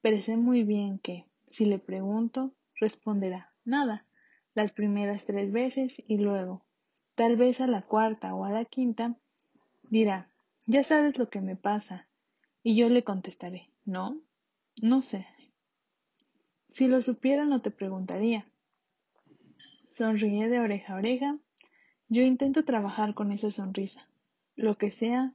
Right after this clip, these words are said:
con tal de transformarlo, el monólogo, en un diálogo que me permita comunicarme con él. Me llama la atención que sonría ahora mismo, observo.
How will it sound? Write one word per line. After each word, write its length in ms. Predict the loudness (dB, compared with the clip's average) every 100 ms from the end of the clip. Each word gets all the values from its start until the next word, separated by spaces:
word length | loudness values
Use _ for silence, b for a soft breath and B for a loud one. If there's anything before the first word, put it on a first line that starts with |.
| -2
con 180 | -2 0
tal 200 | -2 0
de 80 |
transformarlo, 960 | 0 0 -2 -8 -4 -2 -2 -2 -4 -6 _ _ _ _ _ 0
el 140 | 4
monólogo, 720 | 4 4 2 2 2 2 0
en 180 | 0 0
un 160 | 2 2
diálogo 520 | 2 2 2 0 -2
que 120 | -2
me 160 | -4 -4
permita 460 | -4 -2 -2 -2
comunicarme 720 | -4 -4 -4 -4 -6 -6 -8
con 180 | -10 -12
él. 120 | -12 _ _ _ _ _ _ _ _ _ _ _ _ _ _ _ _ _
Me 180 | 4 6
llama 260 | 4 2
la 100 | 2
atención 540 | 0 -2 -2 -2 -2 -2
que 180 | -4 -4
sonría 680 | -2 -2 0 0 0 -2 -8
ahora 340 | -4 -2 -2 0
mismo, 500 | 0 0 -4 -10 _ _ _
observo. 640 | -14 -12 -10 -8 -8 -12